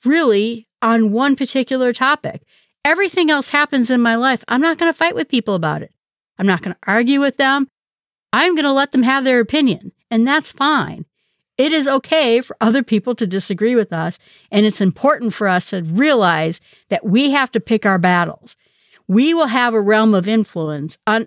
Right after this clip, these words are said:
only so many things in another person's life. And if we start picking every battle out there, when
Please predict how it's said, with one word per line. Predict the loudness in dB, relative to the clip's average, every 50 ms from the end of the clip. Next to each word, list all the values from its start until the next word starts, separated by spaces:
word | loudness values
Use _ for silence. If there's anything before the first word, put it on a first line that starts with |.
| _ -2
only | -2 0 2 2 2 0
so | 0 0 0 0 2
many | 2 2 2 0 -2
things | -2 -4 -2 0 0 2 2 0 0 -2 -6 -16 _ _
in | -2 0 2 2 2 0 0 0
another | 0 0 2 2 2 0 0
person's | -2 -2 -2 -2 0 0 -2 -2 -2 0
life. | 0 0 0 -2 -2 -4 -8 -16 _ _ _ _ _ -2
And | 0 0
if | 0 0 0
we | 0 2 2 2
start | 2 0 -2 0 0 0 2 2 0 -2 -4 _ _
picking | -4 -4 -2 0 0 -2 -2 -4 _ _
every | -2 -2 0 0 0 0
battle | 0 0 0 0 0 -2 -2 -2
out | 0 -2 -2 -2 -4 -4
there, | -2 -2 -2 -2 -2 -4 -6 _ _ _ _ _ _ _ _ _ _ _
when | -4 0 0 0 0 -2 -6